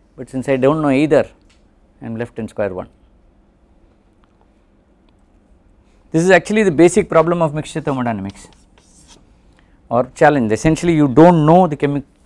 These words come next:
composition dependence of the chemical potential uniquely, and there probably no unique solution because the different mixtures dif-, behave differently.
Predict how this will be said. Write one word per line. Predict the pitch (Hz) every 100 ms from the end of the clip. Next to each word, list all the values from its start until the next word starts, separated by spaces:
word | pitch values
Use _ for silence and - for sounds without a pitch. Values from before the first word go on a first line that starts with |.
| _
composition | 139 139 135 131 131
dependence | 120 123 135 139
of |
the | 113
chemical | 104 123 117 120
potential | 104 110 110 147
uniquely, | 113 110 131 - 107 - _ _ _ _ _ _ _ _ _ _ _ _ _ _ - -
and | 139
there | 139
probably | 135 156 160 175
no | 135 165
unique | 151 139 131
solution | - 110 98 - -
because | 120 117
the | 104 - _ 123
different | 120 165 156
mixtures | 143 - 165 139
dif-, | 127 131 - 123
behave | 127 147 120
differently. | 143 160 160 117